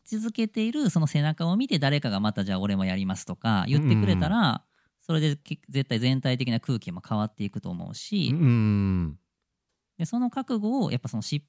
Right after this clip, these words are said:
Speaker 1: 敗してるっていうところをやっぱ見せるっていうところも、
Speaker 2: はい。
Speaker 1: 竹本さんの覚悟として伝わるから、
Speaker 2: うんうんうんうん。
Speaker 1: それもまた事業承継を進める一歩になるはずなんですよ。
Speaker 2: なるほどね。
Speaker 1: うん。だから、あの、えーっ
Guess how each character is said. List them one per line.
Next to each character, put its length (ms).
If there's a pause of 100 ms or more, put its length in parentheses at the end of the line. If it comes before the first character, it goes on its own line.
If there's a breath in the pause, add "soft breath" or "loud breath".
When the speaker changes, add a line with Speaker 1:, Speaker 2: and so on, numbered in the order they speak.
Speaker 1:
敗 220
し 80
て 140
る 60
っ 40
て 180
い 40
う 40
と 120
こ 80
ろ 20
を 40
や 20
っ 20
ぱ 100
見 120
せ 160
る 80
っ 40
て 200
い 40
う 40
と 100
こ 140
ろ 80
も、 320 (100)
Speaker 2:
は 220
い。 60
Speaker 1:
竹 100
本 120
さ 140
ん 20
の 60
覚 240
悟 160
と 240
し 160
て 160
伝 100
わ 120
る 80
か 100
ら、 320
Speaker 2:
う 40
ん 20
う 40
ん 40
う 20
ん 840
う 20
ん。 40
Speaker 1:
そ 120
れ 100
も 160
ま 160
た 220
事 160
業 240
承 300
継 200
を 60
進 260
め 140
る 80
一 100
歩 240
に 80
な 60
る 80
は 100
ず 60
な 80
ん 20
で 60
す 80
よ。 120 (120)
Speaker 2:
な 280
る 120
ほ 120
ど 120
ね。 440 (540)
Speaker 1:
う 80
ん。 220
だ 100
か 100
ら、 320 (220)
あ 180
の、 440 (640)
え 160
ー 60
っ 20